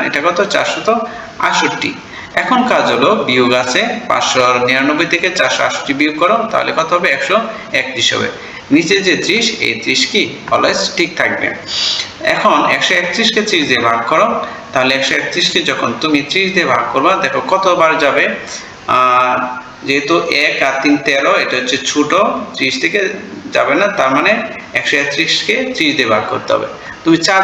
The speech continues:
দিয়ে ভা-, চার দিয়ে গুণ করো, দেখো চার দিয়ে গুণ করলে কত হয়? তিন চারে কত? একশত বিশ হয়। ওকে, তুমি যদি এখন পাঁচ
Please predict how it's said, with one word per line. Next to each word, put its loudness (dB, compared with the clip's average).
দিয়ে 4
ভা-, 2
চার 2
দিয়ে 0
গুণ 2
করো, 4
দেখো 0
চার 2
দিয়ে -2
গুণ 4
করলে 2
কত 2
হয়? 4
তিন 0
চারে 0
কত? 0
একশত -2
বিশ 0
হয়। 0
ওকে, 0
তুমি 0
যদি 2
এখন 0
পাঁচ 4